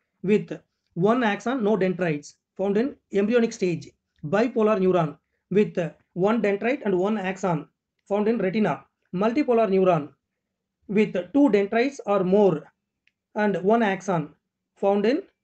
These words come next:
cerebral cortex. So the answer for this question is option C. Unipolar neuron has only one dendrite. So that is the wrong statement, because of in unipolar neuron there is no dendrite,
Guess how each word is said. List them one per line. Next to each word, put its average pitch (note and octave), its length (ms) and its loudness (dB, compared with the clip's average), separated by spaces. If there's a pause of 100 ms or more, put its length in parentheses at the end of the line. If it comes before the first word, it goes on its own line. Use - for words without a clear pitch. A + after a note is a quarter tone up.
(120)
cerebral B3+ 460 -2
cortex. F3+ 600 -4 (360)
So F#3+ 160 -2
the F#3 80 -2
answer A#3+ 260 -2
for B3 160 -2
this G3+ 140 -4
question G#3+ 240 -4
is A#3+ 220 -6
option G#3+ 340 -2
C. A3+ 340 -2 (400)
Unipolar A#3 540 2
neuron G3+ 260 2
has A3+ 200 -6
only G#3 340 0
one G#3 280 0
dendrite. F#3 540 -2 (460)
So F3+ 280 -2
that F#3 160 -2
is A#3 140 -2
the C#4+ 180 -2 (520)
wrong A3+ 300 0
statement, F3+ 520 -2 (220)
because G3 160 -4
of G3 100 -4
in F#3+ 140 -2
unipolar A3 480 0
neuron G#3 380 -2
there G3 140 -4
is A3 140 -4
no A3+ 120 0
dendrite, G3 520 -2